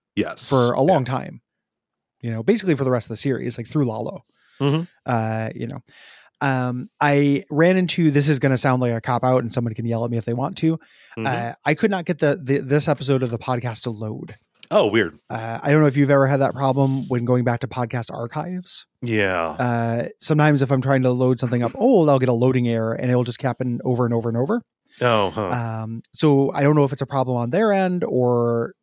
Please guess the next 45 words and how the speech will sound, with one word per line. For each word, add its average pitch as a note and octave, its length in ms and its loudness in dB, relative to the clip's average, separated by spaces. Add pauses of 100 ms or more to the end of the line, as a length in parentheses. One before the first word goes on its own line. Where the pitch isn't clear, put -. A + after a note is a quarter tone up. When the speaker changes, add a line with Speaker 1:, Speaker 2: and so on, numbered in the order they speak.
Speaker 2:
the A#2 100 -6
sars C3+ 440 2
disaligned A#2+ 560 -2
or A2 100 -6
what, A#2+ 240 -10 (240)
but C3 80 0
I C3+ 80 4
could A2+ 140 0
not G2+ 120 2
Speaker 1:
Yeah. F2 60 -2
Speaker 2:
get - 80 -8
this A2 140 -10
podcast - 380 -12
to - 80 -12
load. D2 240 -8 (440)
Speaker 1:
Yeah. D#2+ 180 -8 (760)
Uh, G2 220 4
there's A2+ 180 2
not A#2+ 100 6
a G#2 40 4
Speaker 2:
Uh, G2 40 2
Speaker 1:
lot F#2+ 140 4
of, F#2 100 2
like, F2+ 160 0
production F2+ 380 -2
detail, - 500 -8 (180)
uh, F2+ 160 2
around E2+ 280 -2
other F2 140 -2
Speaker 2:
Yeah. F2 60 -10
Speaker 1:
things. F2+ 340 -4 (180)
I'm G#2+ 240 2
pretty A2 280 -2
sure G2+ 220 0
the F2+ 100 -2
podcast F2+ 460 0
will F#2 80 -4
be F2+ 80 -4
a F2 80 0
lot E2+ 240 2
of E2+ 80 -2
talking F2 320 -2
about F2 160 -4
how E2+ 140 -4
great F2 260 -4